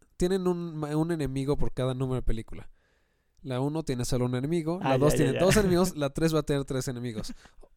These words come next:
Speaker 1: O seis, depende cómo quieras verlo, ¿no?
Speaker 2: Depende si crees exponencialmente o
Speaker 1: Depende,
Speaker 2: no.
Speaker 1: depende de la franquicia que estés viendo, la actual o la pasada, puede tener
Speaker 2: <laughs>
Speaker 1: seis.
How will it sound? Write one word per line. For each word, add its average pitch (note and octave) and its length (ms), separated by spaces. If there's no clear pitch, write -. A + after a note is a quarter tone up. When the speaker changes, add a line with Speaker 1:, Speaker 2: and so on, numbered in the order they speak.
Speaker 1:
O - 220
seis, B2 400
depende C#3 440
cómo C3 200
quieras B2+ 280
verlo, A2+ 240
¿no? A#2 160
Speaker 2:
Depende D3+ 320
si B2 80
crees B2 180
exponencialmente A#2+ 640
o C#3+ 60
Speaker 1:
Depende, D#3+ 240
Speaker 2:
no. D#3+ 80
Speaker 1:
depende E3 240
de G#3 80
la F3+ 80
franquicia C#3+ 500
que C3+ 100
estés B2+ 220
viendo, C3+ 240
la C3+ 80
actual B2+ 220
o B2+ 60
la A#2+ 100
pasada, C3+ 400
puede E3 180
tener C3 240
Speaker 2:
<laughs> - 0
Speaker 1:
seis. - 300